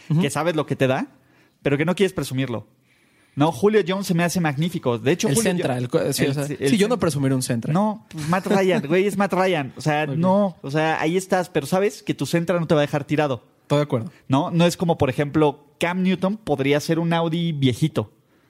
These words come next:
Speaker 2: ¿no? Es un buen coche, va, lo presu-, ah, está chido, pero te, si te tira, te deja tirado.
Speaker 1: Sí.
Speaker 2: ¿No?
Speaker 1: No,
Speaker 2: Entonces
Speaker 1: sí, estoy, estoy de acuerdo.
Speaker 2: ¿no? Y, bueno, no sé. Por ejemplo, Julio Jones, O sea, de los Saints podría escoger muchos, Alvin Kamara, Michael Thomas, este,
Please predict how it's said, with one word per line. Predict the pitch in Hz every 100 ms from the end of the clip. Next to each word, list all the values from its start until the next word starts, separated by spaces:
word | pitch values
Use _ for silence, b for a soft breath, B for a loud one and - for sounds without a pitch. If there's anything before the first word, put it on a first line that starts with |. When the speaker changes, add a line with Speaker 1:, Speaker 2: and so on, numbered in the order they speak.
| _
Speaker 2:
¿no? | 131 151
Es | 156 -
un | 139
buen | 139 143
coche, | 143 147 160 165
va, | 147 143 190
lo | 180
presu-, | - 123 -
ah, | 147 160
está | - 151
chido, | - 160 151 - b b b b -
pero | 151 135 127 - _ -
te, | 127 113
si | - 135
te | 131
tira, | - 196 269
te | -
deja | 139 170
tirado. | - 113 113 101 - _
Speaker 1:
Sí. | - 143 135 -
Speaker 2:
¿No? | 123
Speaker 1:
No, | 160
Speaker 2:
Entonces | 226 131 135 120
Speaker 1:
sí, | - - _ - 180
estoy, | 170 151 -
estoy | 139 156
de |
acuerdo. | 151 147 135 120
Speaker 2:
¿no? | 117 139 196 -
Y, | 143 139 135 131 131 127 - - -
bueno, | 359 - _
no | 185
sé. | 180 180 170 151 -
Por | 165
ejemplo, | 180 175
Julio | 160 190 185
Jones, | 165 175 196 - b b b b -
O | 143
sea, | 170
de | 175
los | 160 151
Saints | 190 190
podría | - 165 170
escoger | 165 151 160
muchos, | 151 156 139
Alvin | 143 139
Kamara, | 127 147 147 147 139
Michael | 135 131 127 123
Thomas, | 135 135 131 127 131
este, | - 113 - - 113 110 107 104